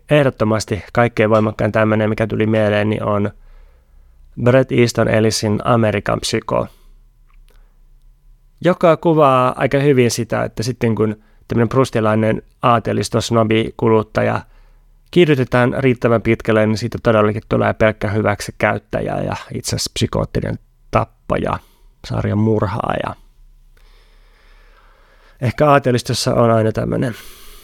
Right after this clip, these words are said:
tämmönen tota Amerikan psyko tai, tai Ranskan psyko idulla vähintään.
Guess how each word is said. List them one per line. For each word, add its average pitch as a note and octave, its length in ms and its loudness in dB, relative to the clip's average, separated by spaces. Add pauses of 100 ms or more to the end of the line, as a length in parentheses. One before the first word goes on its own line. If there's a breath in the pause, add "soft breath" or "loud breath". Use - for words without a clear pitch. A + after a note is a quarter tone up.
(240 loud breath)
tämmönen A#2 440 0
tota C#3+ 260 2
Amerikan C3 500 0
psyko B2+ 400 0 (1300 soft breath)
tai, A#2+ 200 2
tai B2 200 2
Ranskan B2 440 2
psyko A#2+ 380 0 (1120 soft breath)
idulla A2+ 520 4
vähintään. G#2+ 640 -4